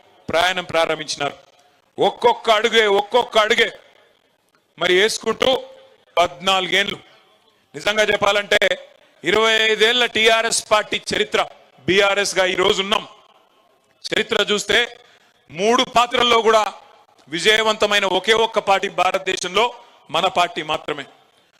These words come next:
మొదటి పద్నాలుగేండ్లు ఉద్యమ పార్టీగా విశ్వరూపాన్ని చూపెట్టి భారతదేశానికే, దేశంలోని అన్ని వర్గాల ప్రజలకు ప్రజాస్వామ్యబద్ధంగా తమ కోరికలు నెరవేర్చుకోవచ్చనే ఒక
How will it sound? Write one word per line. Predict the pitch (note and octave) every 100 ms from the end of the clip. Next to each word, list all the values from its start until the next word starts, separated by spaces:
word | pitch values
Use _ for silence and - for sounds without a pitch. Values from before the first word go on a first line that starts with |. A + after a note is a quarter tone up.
| _ -
మొదటి | F#3 A3+ A#3+
పద్నాలుగేండ్లు | B3 A#3+ A#3 A#3+ B3 B3+ B3
ఉద్యమ | A#3+ G#3 C4
పార్టీగా | A#3+ B3 - C4+ B3+ A3+ - - _ _ _
విశ్వరూపాన్ని | F#3 - A3 A#3 B3 B3 B3
చూపెట్టి | A#3 A#3 A3 A#3 A3 F3+ - - _
భారతదేశానికే, | - F3+ A3 A#3+ A3+ G#3+ A#3 A#3+ A#3 - B3 - - _ _ _
దేశంలోని | G3+ A#3+ A#3+ A3+ A#3 A#3 G#3 - - -
అన్ని | C3 B3+ C4+
వర్గాల | B3+ B3+ G3+ C4+
ప్రజలకు | B3 A#3+ C4 C#4 - - - _ _
ప్రజాస్వామ్యబద్ధంగా | D#3+ F#3 A3+ A#3+ - A3+ A#3 A3 G#3+ G#3+ G#3+ A3 F#3 - - _
తమ | F3
కోరికలు | F#3 - A#3+ C4 C#4 B3
నెరవేర్చుకోవచ్చనే | A3+ A#3 A3+ - - A3 A3 G3+ G3+ F#3 - _ _ -
ఒక | F3+